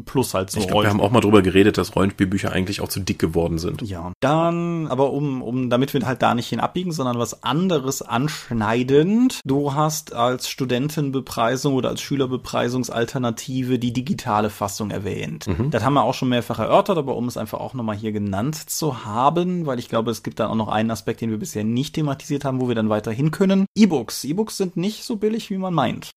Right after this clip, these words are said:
Speaker 2: Nee, eigentlich, sagen wir einfach mal so, du rechnest die ganze Lagerhaltung raus und den ähnlichen Kram beim P D F und die Druckkosten. Und wenn ich nur die Druckkosten und den ganzen Kladderadatsch, der dranhängt, an den Produktpreisen rausrechnen würde, müsste das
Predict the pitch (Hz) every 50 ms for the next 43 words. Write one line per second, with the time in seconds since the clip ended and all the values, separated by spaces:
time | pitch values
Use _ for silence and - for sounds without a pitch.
0 | _ - - 110 104 95 85 - - - 110 110 113 110 123 117 117 123 123 -
1 | - - - - - 120 120 127 82 - 139 - 104 104 104 98 92 110 131 143
2 | 135 120 110 - 104 104 - - 110 - - 92 - 98 98 98 - - 87 92
3 | 117 131 127 117 107 117 120 117 117 113 110 110 101 101 101 101 101 101 104 101
4 | - - - - 95 90 90 87 87 87 90 87 - - - 82 85 80 78 87
5 | 90 - - _ _ - 101 104 110 107 - - 110 - - 92 92 95 92 90
6 | 90 87 - - 95 87 85 - 117 120 - 98 95 - 87 - 104 135 147 -
7 | - - 120 117 - - 117 113 113 110 - _ - 101 98 98 95 98 95 92
8 | - - - - _ - 101 92 101 107 113 87 - 104 113 107 - - 101 101
9 | 110 151 196 196 175 - - 151 151 - - - - - 101 92 - - - 71
10 | 78 80 92 85 90 92 110 - 127 - - 110 113 107 107 101 101 101 - -
11 | - - 85 - - 101 117 120 104 104 98 92 - 92 92 87 - _ - -
12 | 123 123 - - - - - - 95 98 95 101 92 - 82 92 131 131 - -
13 | - 90 87 - 101 92 85 87 92 101 98 90 87 80 - - - - - -
14 | 98 98 110 - - 120 113 107